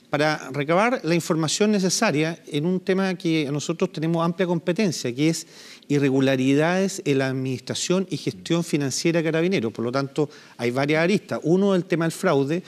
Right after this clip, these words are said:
Otro, algunas licitaciones que han tenido irregularidad al interior de la institución. Y otro, el tema de los gastos reservados. Dar, eh, absoluta veracidad a las declaraciones de una persona que actualmente se encuentra procesado, digamos, más que procesado, formalizado.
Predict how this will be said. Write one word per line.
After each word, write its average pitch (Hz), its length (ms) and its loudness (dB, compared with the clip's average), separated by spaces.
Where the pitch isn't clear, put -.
Otro, 185 460 2
algunas 139 340 2
licitaciones 143 680 -2
que - 160 -2
han 143 80 -2
tenido 143 300 -2
irregularidad 113 600 -2
al 156 100 0
interior 156 300 0
de 160 80 -2
la 165 60 0
institución. 160 500 -6
Y 160 80 -2
otro, 180 160 2
el 175 80 -4
tema 175 160 -2
de 170 40 0
los 156 100 -2
gastos 156 200 -6
reservados. 113 520 -6
Dar, 196 520 0
eh, 139 260 2
absoluta 165 640 0
veracidad 131 800 0
a - 60 -10
las 123 140 -4
declaraciones 120 640 -4
de 120 180 0
una 190 160 4
persona 156 420 0
que 110 140 -6
actualmente 120 460 -4
se - 100 -8
encuentra 127 560 -4
procesado, 113 720 -4
digamos, 117 320 -6
más 120 140 -6
que 123 100 -4
procesado, 120 340 -4
formalizado. 113 640 -2